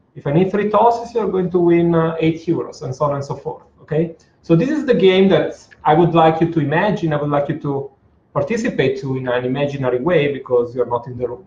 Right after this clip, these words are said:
but let's see what we can do. So now my question is, how much are you willing to pay to participate to this game? Okay, so in the next iteration,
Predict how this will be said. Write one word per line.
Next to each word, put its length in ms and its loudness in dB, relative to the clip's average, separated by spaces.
but 220 -18
let's 160 -8
see 60 0
what 220 -2
we 80 -6
can 200 -6
do. 160 -6
So 640 4
now 160 4
my 160 6
question 520 2
is, 460 2
how 300 4
much 260 2
are 100 2
you 100 0
willing 460 2
to 180 0
pay 640 2
to 80 -4
participate 720 0
to 60 -6
this 220 -6
game? 280 -18
Okay, 340 -10
so 640 4
in 80 -8
the 80 0
next 480 -6
iteration, 880 -2